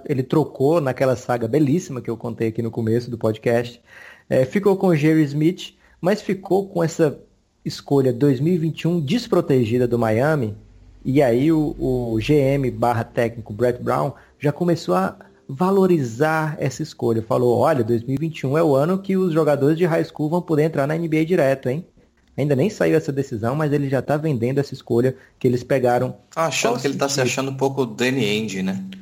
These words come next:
Speaker 1: Ele,
Speaker 2: Capaz de
Speaker 1: ele
Speaker 2: influenciar
Speaker 1: pegou,
Speaker 2: o pessoal.
Speaker 1: adquiriu um grande asset aí, um grande ativo para colocar no eventual troca pelo Kawhi. Não dá pra negar que essa escolha aí agora é bem, bem, bem valiosa.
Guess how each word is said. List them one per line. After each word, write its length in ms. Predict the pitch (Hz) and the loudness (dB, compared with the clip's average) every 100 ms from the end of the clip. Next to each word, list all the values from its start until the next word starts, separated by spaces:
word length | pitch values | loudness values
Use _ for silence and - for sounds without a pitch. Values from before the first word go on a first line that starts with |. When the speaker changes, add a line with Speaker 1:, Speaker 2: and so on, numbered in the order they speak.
| - - | -20 -10
Speaker 1:
Ele, 480 | 226 220 226 202 147 | -2 2 2 2 2
Speaker 2:
Capaz 280 | 120 - 104 | 0 -2 0
de 80 | 214 | 2
Speaker 1:
ele 200 | 202 143 | 4 2
Speaker 2:
influenciar 420 | - 156 143 135 | 0 0 2 2
Speaker 1:
pegou, 220 | 160 156 | 4 2
Speaker 2:
o 60 | 110 | 0
pessoal. 280 | 104 - 156 | -4 -2 0
Speaker 1:
adquiriu 840 | 151 151 156 131 156 156 123 - | 0 -2 0 0 2 0 -2 -6
um 140 | - 156 | -10 -6
grande 600 | 127 156 214 208 165 - | 0 0 0 -4 -6 -8
asset 540 | - 117 107 120 - 113 | -4 -4 -4 -10 -10 -8
aí, 100 | 104 | -6
um 80 | 123 | -2
grande 320 | 139 220 208 | 0 2 0
ativo 640 | 170 - 123 120 123 156 - - _ _ _ | -2 -4 -2 -2 -2 -6 -10 -20 _ _ _
para 920 | 143 143 156 165 165 156 127 117 120 _ _ _ | 2 4 4 2 2 2 2 0 -4 _ _ _
colocar 460 | 226 214 196 165 170 | 2 2 2 2 2
no 100 | 185 | 2
eventual 520 | 165 180 185 147 175 | 2 0 2 0 0
troca 340 | - 139 139 | 0 -2 -2
pelo 180 | - 110 | -6 -8
Kawhi. 440 | - 190 180 117 | -6 -4 -2 -2
Não 120 | 110 107 | -2 -2
dá 140 | 110 | -2
pra 140 | 139 | -2
negar 360 | 139 135 107 117 | 0 0 0 0
que 220 | 131 165 | -2 -2
essa 220 | 135 127 131 | -2 -2 -6
escolha 460 | - - 110 131 | -8 0 2 4
aí 280 | 120 113 131 - | 4 2 0 -2
agora 640 | 131 117 113 120 156 - _ _ | 0 2 2 2 0 -6 _ _
é 60 | 147 | -2
bem, 500 | 113 104 120 127 156 | 0 2 2 2 0
bem, 340 | 127 117 143 | 0 0 2
bem 300 | 147 117 123 | -2 0 0
valiosa. 680 | 143 156 156 113 110 113 131 | 0 2 2 4 2 0 -4